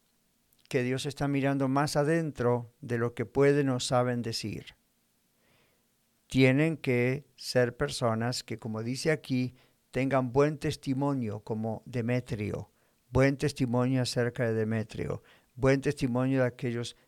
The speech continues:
misioneros, dice Juan. Y de Demetrio, la verdad misma daba verdad, daba testimonio, y ellos mismos, dice Juan, él se incluía, daban testimonio. Termino con esta reflexión.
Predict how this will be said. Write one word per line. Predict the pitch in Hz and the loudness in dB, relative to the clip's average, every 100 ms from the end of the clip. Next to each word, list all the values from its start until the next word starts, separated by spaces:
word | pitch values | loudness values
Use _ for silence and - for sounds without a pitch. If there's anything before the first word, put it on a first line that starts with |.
| - | -6
misioneros, | 123 - 113 120 117 | -4 0 0 2 0
dice | 113 104 110 | -2 -4 -6
Juan. | - 120 107 101 113 _ _ _ _ _ _ _ - | -2 2 2 0 -10 _ _ _ _ _ _ _ 2
Y | 147 | 4
de | 131 | 6
Demetrio, | 123 160 214 - 127 123 127 - | 6 6 4 2 2 2 -2 -6
la | 120 | -2
verdad | 117 123 135 | 0 2 4
misma | 139 151 180 160 | 4 2 0 2
daba | 147 143 139 | 6 6 6
verdad, | 131 123 127 - | 4 2 0 0
daba | 127 131 131 120 117 - _ _ - - | 0 4 4 2 -2 -12 _ _ -20 -2
testimonio, | 170 - 156 147 202 143 120 143 - _ - _ - | 0 0 0 4 4 4 2 0 -6 _ -20 _ 2
y | 160 170 - | 4 4 6
ellos | 151 160 147 | 6 6 2
mismos, | 127 151 180 117 110 | 2 2 2 2 -2
dice | 113 - - | -2 -6 -4
Juan, | 110 - - _ _ _ _ _ _ _ | -2 -2 -4 _ _ _ _ _ _ _
él | 117 123 | -2 0
se | - | -2
incluía, | 120 110 113 113 101 - _ _ _ | -6 -4 -4 -2 -4 -8 _ _ _
daban | 127 127 123 | 2 2 2
testimonio. | 117 - 120 113 110 110 - - _ _ _ - | -4 -8 -4 -4 -4 -6 -8 -20 _ _ _ 0
Termino | 180 214 247 233 | 2 4 2 0
con | 180 | 0
esta | 170 - | 0 0
reflexión. | 135 135 117 110 - 110 - | 0 0 -2 -4 -2 -2 -2